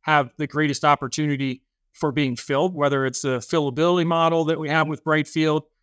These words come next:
whether it's the, the rate benchmarking capabilities. We're giving our clients a sense for, "Hey, this is an area of concern. Markets may have shifted. Uh, we may be able to source this in a different location. There may be a better place to fill this position."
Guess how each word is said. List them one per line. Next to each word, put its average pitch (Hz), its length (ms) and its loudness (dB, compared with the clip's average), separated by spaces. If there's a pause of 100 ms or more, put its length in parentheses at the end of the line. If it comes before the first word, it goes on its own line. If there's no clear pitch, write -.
(160)
whether 147 320 2
it's 135 180 -6
the, 131 400 -6
the 139 100 -2
rate 151 320 0
benchmarking 160 800 0 (100)
capabilities. 147 760 -2 (380)
We're 156 280 2
giving 151 420 2
our 135 120 2
clients 147 360 -2
a 135 60 -6
sense 143 320 -2
for, 139 340 -6
"Hey, 147 220 0
this 165 240 -2
is 165 120 0
an 147 100 -2
area 143 320 2
of 123 100 -8
concern. 131 440 -4 (180)
Markets 151 360 0
may 160 120 0
have 143 120 0
shifted. 160 360 -2 (560)
Uh, 135 260 0
we 156 160 2
may 156 220 2
be 151 160 0
able 151 160 0
to 143 80 -2
source 156 420 -4
this 160 220 -2
in 156 60 0
a 147 60 0
different 147 340 -4
location. 143 500 -2
There 120 100 -4
may 139 80 -6
be 139 60 -12
a - 300 -20
better 151 140 2
place 180 380 -2
to 139 100 -6
fill 127 220 -2
this 120 160 -6
position." 123 460 -8